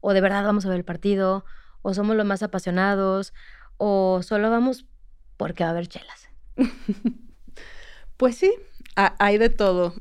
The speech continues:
Speaker 2: hay de todo en la viña del Señor, dicen por ahí. Eh, por favor, persona que va a ver el Super Bowl, si no te interesa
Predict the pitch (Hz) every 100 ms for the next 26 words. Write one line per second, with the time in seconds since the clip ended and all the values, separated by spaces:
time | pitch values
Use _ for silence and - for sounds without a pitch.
0 | - 185 185 214 220 214 214 233 220 180
1 | 190 202 196 165 165 180 202 226 220 180
2 | 202 196 160 151 156 208 262 427 - -
3 | - - 175 165 165 165 165 165 156 -
4 | - - - - - - 180 180 180 196
5 | 202 - - - 180 185 185 185 185 -
6 | - - - 180 175 175 196 170 - 165
7 | 160 165 165 185 - 196 196 196 240 226
8 | 175 170 175